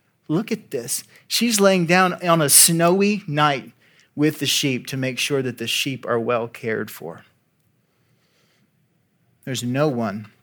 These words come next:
so faithful as this woman. The war is over and she's remained at home tending the sheep. And this is the picture for us. While you are off to war or work, she did all these things alone,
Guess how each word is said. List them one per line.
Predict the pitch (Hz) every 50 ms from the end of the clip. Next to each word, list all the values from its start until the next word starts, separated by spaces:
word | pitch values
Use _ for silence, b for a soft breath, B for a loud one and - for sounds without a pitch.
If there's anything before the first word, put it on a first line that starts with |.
| _ _ _ _ _ _ _ _ _ _ _ _
so | - - 147 131
faithful | - - - 139 135 120 - - - 117 110
as | 110 110 -
this | 120 110 - - -
woman. | 117 113 110 107 107 113 - _ _ _ _ _ _ _ _ _ b b b b b b b b b b b b b _ -
The | 131
war | 127 131 139 139 135
is | 135 127 135
over | 131 131 127 117 113
and | 110 110 113
she's | - - 131 120 127
remained | 120 110 113 123 127 127 127
at | 120 107 -
home | - 131 123 113 110 107 107
tending | - 123 117 113 113 107 104
the | 95
sheep. | - - - 113 110 110 - - _ _ _ _ _ _ _ _ _ _ b b b b b b b b b b b b b b b _ _ -
And | 143
this | 147 151 160
is | 147
the | 135 139
picture | - 156 147 143 - 147 131
for | - 123 120 127
us. | 139 127 117 -
While | - 131 127 127
you | 131 135 147 156 151
are | 127 120 104 - -
off | 139 143 147 147 - -
to | - 127
war | 110 117 131 143 147 143 147 147 147
or | - 131 123
work, | 113 113 139 143 135 117 107 - - - - - _ _ _ _ _ _
she | _ - - 143 139
did | 127 139 123
all | 120 117 120 135
these | 139 147 147 - -
things | - 135 123 120 120 117 117
alone, | 110 110 110 107 104 98 98 107 110